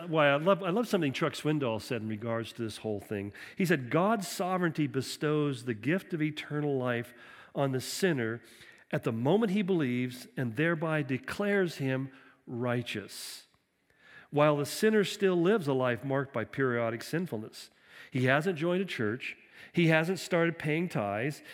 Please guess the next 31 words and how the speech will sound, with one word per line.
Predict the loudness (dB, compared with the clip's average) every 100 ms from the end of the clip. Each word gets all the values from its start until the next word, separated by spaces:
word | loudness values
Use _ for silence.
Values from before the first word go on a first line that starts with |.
| -2
He | 2
hasn't | 4 4 2 -2
given | 0 0 2
up | 2 0 -2
all | 0 2 2 0
to | -4
follow | -2 0 0
Christ. | -2 0 0 0 2
He | 4
hasn't | 4 4 2
been | 0 0
baptized. | 2 0 0 -2 -2 -2 -8 -8
He | 2 4
hasn't | 4 4 0 0
promised | 2 2 4 0 0
to |
live | 2 2
a | 0
sacrificial | -2 -2 0 -2 -2 -2 0 -2
and | 0
pure | 0 2
life. | 2 0 -2 -8 -16 -16 2
He | 4
has | 6 2
simply | 0 2 2 2 -2
taken | -4 -4 -2 0 -2 -2
the |
gift | -2 -2 -2 -2 -8
of | -8
eternal | -8 -6 -4 -4
life. | 0 0 0 -4 -18